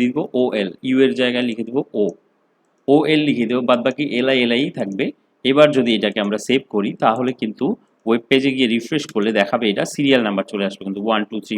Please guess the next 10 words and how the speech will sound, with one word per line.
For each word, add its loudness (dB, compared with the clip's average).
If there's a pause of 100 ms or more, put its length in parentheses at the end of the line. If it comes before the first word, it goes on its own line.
ফোর -10
দিয়ে। -20 (1120)
তো 4 (120)
এরকম 2 (140)
কন্টিনিউ 2
সিরিয়াল 0
নাম্বার 2
দিয়ে -2
কোনো -2
কিছু -8